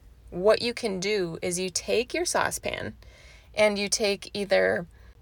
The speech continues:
a glass or a metal bowl, and you can set that on top of your saucepan so it's kind of resting within the top rim of your saucepan, and you have water underneath, and then you heat up your water so that it's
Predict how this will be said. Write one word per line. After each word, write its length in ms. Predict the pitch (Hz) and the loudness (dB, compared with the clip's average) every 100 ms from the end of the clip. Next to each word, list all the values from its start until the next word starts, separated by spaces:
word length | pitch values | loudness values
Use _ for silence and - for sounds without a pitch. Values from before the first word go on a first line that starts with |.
| - - - - | -20 -20 -20 -6
a 120 | 180 | -4
glass 760 | 165 196 220 220 220 220 - - - | -4 0 4 4 2 0 -2 -2 0
or 180 | 180 | 0
a 40 | 175 | 2
metal 300 | 190 202 214 | 4 4 2
bowl, 440 | 180 170 160 165 - - - | 2 4 4 2 -4 -20 -8
and 120 | - 226 | -2 -2
you 80 | |
can 220 | 226 247 220 | 2 2 4
set 380 | - 208 - | 6 6 4
that 320 | 233 240 233 - - - | 4 4 4 0 -8 0
on 240 | 202 196 180 | 4 4 2
top 600 | - - 175 185 220 - - | -4 2 4 4 2 -2 -2
of 160 | 240 | 2
your 100 | 247 | 0
saucepan 600 | 254 247 254 - 269 269 | 2 0 0 -2 -2 -2
so 160 | 269 208 | 0 0
it's 120 | 185 | -2
kind 280 | - 214 214 | -2 0 0
of 180 | 208 - - - - - | -2 -10 -20 -20 -16 -4
resting 840 | 180 190 196 - 214 208 208 214 | 2 2 4 2 2 0 0 -2
within 420 | 196 - 196 190 | -2 0 0 0
the 180 | 185 175 | 0 -2
top 360 | - 160 175 - | -2 2 2 2
rim 200 | 180 175 | 0 0
of 120 | 175 | 0
your 120 | 180 | 0
saucepan, 680 | 190 190 190 - 226 220 262 - - - - | 0 0 2 0 -2 -4 -4 -10 -20 -20 -10
and 140 | - 196 | -4 0
you 80 | 180 | 0
have 120 | 170 | 4
water 320 | 180 208 220 | 4 6 4
underneath, 600 | 220 220 226 233 240 - - | 4 2 0 -2 -4 -12 -6
and 160 | 190 190 | 0 2
then 240 | 185 180 | 2 0
you 160 | 175 165 | -2 -4
heat 240 | - 202 | 0 6
up 180 | 202 - | 6 6
your 120 | 202 | 0
water 420 | 185 170 180 208 | 4 4 6 4
so 240 | - 196 175 | 2 4 4
that 160 | 165 | 2
it's 300 | - - - | 0 -4 -8